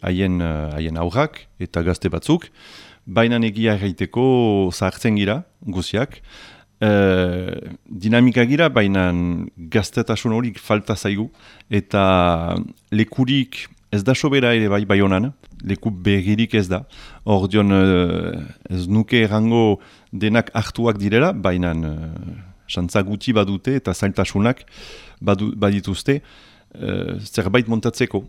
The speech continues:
Orduan, eh, gazte gutxi izanez, gure, gure pestak ere bai, eh, ez dira gaztetzen. Orduan zerbait, eh, proposatzen dute, eh, gazte batzuk sarrarazteko,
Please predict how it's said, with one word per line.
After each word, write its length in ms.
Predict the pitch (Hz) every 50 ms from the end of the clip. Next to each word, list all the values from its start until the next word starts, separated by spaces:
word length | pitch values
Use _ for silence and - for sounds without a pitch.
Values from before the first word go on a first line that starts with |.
| - - -
Orduan, 460 | 98 82 90 90 95 104 98 95 95
eh, 720 | 95 92 90 90 90 87 87 87 87 90 90 87 87 90 87 85 90 87
gazte 300 | 107 107 - - 120 110
gutxi 540 | 98 113 110 - - 123 117 110 107 104
izanez, 560 | 104 101 - 113 104 120 151 160 - - - - _ _ -
gure, 760 | - 101 95 90 87 104 110 113 113 107 104 101 98 98 92 - -
gure 180 | 113 107 107
pestak 360 | 101 107 101 - 139 139 -
ere 120 | 117 104 101
bai, 220 | 107 120 123 117
eh, 460 | 104 101 92 87 85 82 85 85 85 - _ - _ _ _ _ _
ez 140 | - 101 92
dira 220 | 85 101 104 120 117
gaztetzen. 840 | 98 107 - - _ _ - - 110 - - - - 123 90 80 78 78 - _ - - _ -
Orduan 180 | - 98 110 107
zerbait, 420 | - 123 113 117 123 127 - -
eh, 260 | 120 117 113 107 101 92 - - - - - - _ _ _ -
proposatzen 540 | - - - 120 - 131 120 - 131 120 117
dute, 340 | 117 113 - 151 175 220 - - -
eh, 1500 | - 113 107 101 95 92 87 82 82 85 82 - 85 - - - - - - - - - - - - - - - 107 104 92
gazte 640 | 113 110 98 - - 127 117 113 107 107 104 101 92
batzuk 420 | 90 107 104 - - - 113 -
sarrarazteko, 720 | - 120 98 95 95 95 98 - - 98 - 135 175 -